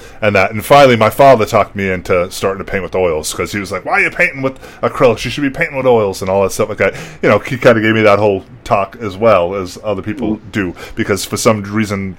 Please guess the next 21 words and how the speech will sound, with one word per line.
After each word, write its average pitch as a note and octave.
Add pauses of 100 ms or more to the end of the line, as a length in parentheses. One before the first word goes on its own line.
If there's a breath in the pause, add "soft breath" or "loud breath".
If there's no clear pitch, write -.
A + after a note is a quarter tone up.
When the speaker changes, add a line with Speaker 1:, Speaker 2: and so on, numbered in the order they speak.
Speaker 1:
you're G#2
legitimized G2+
because F#2+
you G2
paint G2+
with F#2+
oil G2
paint. E2+ (240 loud breath)
Fuck D3
that. A2+ (240)
Paint -
with G2+
whatever, F#2+ (100)
but G#2 (260 loud breath)
whatever C3
works A#2+
for -
you, F2
you F2+
know? F#2+ (200 loud breath)
Um, G2+